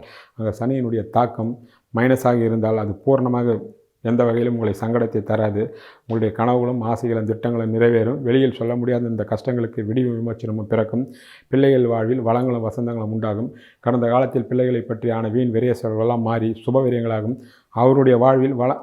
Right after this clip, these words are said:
அவருடைய வாழ்வில் வளத்தை நோக்கி அவருடைய வாழ்க்கை செல்லக்கூடிய அமைப்புகள் கட்டாயம் உண்டாகும்.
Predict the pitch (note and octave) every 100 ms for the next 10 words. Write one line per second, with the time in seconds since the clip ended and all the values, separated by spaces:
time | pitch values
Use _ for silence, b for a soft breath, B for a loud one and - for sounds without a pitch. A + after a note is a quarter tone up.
0 | A2+ B2+ C3 B2+ A#2+ C3+ C3+ D#3 D3+ A#2
1 | C3 C3 A#2+ A2+ B2 A#2 A#2 A2 A#2+ A#2+
2 | A#2 A#2 A2+ A2+ A2 A2+ A#2+ A#2+ A2 G#2
3 | G#2+ A#2 A#2+ A2+ A2 A2+ G#2 A#2+